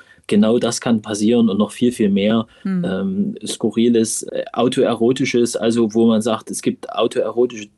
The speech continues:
Speaker 1: äh, Selbsttötungsunfälle, äh, wo man nicht hindenken kann und,
Speaker 2: <laughs>
Speaker 1: ähm, Leichen, die acht Wochen tot in der Wohnung lagen und nicht aufgefunden wurden oder manchmal auch Monate oder Jahre.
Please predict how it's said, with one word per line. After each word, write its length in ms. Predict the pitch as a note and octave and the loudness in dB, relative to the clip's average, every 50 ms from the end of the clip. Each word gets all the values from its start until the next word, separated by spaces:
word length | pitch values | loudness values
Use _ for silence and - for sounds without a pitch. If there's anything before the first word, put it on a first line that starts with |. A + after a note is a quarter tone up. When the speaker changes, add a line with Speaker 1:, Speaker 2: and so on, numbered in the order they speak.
| - - - | -12 -10 -6
Speaker 1:
äh, 160 | - G#2+ F#2+ | -4 -4 -4
Selbsttötungsunfälle, 1200 | - - A#2 B2+ B2+ - - C3+ B2+ B2 A#2 A2 - G#2+ A#2+ B2+ B2 - - C3 A2+ A2 A2 - - - - - - _ _ _ _ _ | -2 -2 -2 -2 -2 -2 -2 0 2 2 2 0 0 -2 -2 -2 -2 0 0 0 2 0 0 -2 -6 -20 -20 -20 -20 _ _ _ _ _
äh, 240 | - - G2+ G#2+ G#2+ | -10 -8 -8 -6 -4
wo 100 | G#2 A2 | 0 2
man 160 | A2+ A#2 A#2 A#2+ | 2 4 4 2
nicht 140 | A#2 - | 2 0
hindenken 480 | - G#2+ A#2+ C3 A#2+ A2 A2 A2 A2 G#2+ | 0 0 0 2 2 2 2 2 0 -4
kann 360 | - A2+ G#2+ G#2+ G#2+ A2 G#2+ | -4 -2 0 2 2 2 2
und, 440 | - - G2+ G2 G2 F#2+ F#2 - - | 2 0 -2 -2 -2 -2 -2 -4 -6
Speaker 2:
<laughs> 20 | - | -6
Speaker 1:
ähm, 540 | - G2+ G2 - - G2 G2+ G2 F#2+ G2 - - - - - - - | -8 -8 -8 -8 -8 -6 -6 -6 -6 -8 -14 -16 -20 -20 -20 -20 -14
Leichen, 640 | - - G#2 - - G#2+ G#2 G#2 A2 A#2+ B2+ C3 B2 | -12 -10 -10 -6 -4 -2 -2 0 2 2 2 0 0
die 380 | A#2 A#2 A2 A2+ A2+ A2+ A2 - - - - | 0 2 2 4 4 4 2 0 -2 -8 -10
acht 380 | - - - B2+ - - - | -6 -4 -4 -4 -4 -4 -2
Wochen 240 | C3 C3 C3 B2+ A#2 | 0 0 0 0 0
tot 200 | - B2+ B2+ B2 | 2 2 2 2
in 100 | B2+ A#2+ | 2 2
der 120 | A#2+ G#2+ | 0 2
Wohnung 280 | A2+ A#2 B2 C3 C3 B2+ | 2 2 4 4 2 2
lagen 300 | B2+ B2 A2+ A#2 A#2 A#2+ | 2 2 0 0 2 2
und 80 | A#2 A2+ | 4 4
nicht 160 | A#2 A2+ - | 4 2 0
aufgefunden 560 | - - - - A#2+ - - A#2 A2+ - A#2 G#2 | -6 -6 -6 -6 -6 0 0 0 0 0 -2 -2
wurden 200 | A2+ A#2 - A2 | -2 0 0 0
oder 220 | D#2+ F#2 G2 - | 0 0 0 0
manchmal 340 | G#2 A2 A2 - - B2 G2 | 0 -2 -2 -4 -4 -4 -4
auch 160 | - G2 - - | -4 -6 -8 -2
Monate 520 | - A2+ B2 C#3 C3+ B2+ B2+ - - A#2+ G2 | 0 2 2 4 2 2 0 0 0 0 0
oder 160 | G2+ - A2 | 0 -2 -2
Jahre. 540 | G2+ G2 F#2+ G2 G#2 A2+ B2 - B2 A2+ | -2 -2 -4 -4 -4 -6 -6 -6 -8 -8